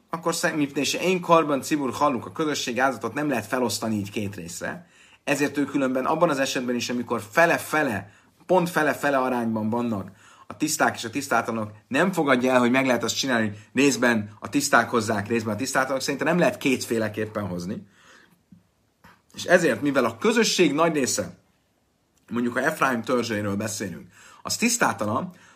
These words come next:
akkor ez nincs más választásunk, mint kiterjeszteni az egész zsidó népre,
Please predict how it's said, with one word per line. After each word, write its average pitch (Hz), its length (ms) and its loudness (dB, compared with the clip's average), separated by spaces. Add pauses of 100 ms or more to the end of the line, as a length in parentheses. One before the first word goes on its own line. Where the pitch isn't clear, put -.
(160)
akkor 143 240 2
ez 151 240 0 (200)
nincs 190 360 0
más 143 240 2
választásunk, 139 720 2
mint 147 140 -4
kiterjeszteni 147 580 0
az 120 80 -4
egész 226 300 2
zsidó 120 260 2
népre, 123 540 0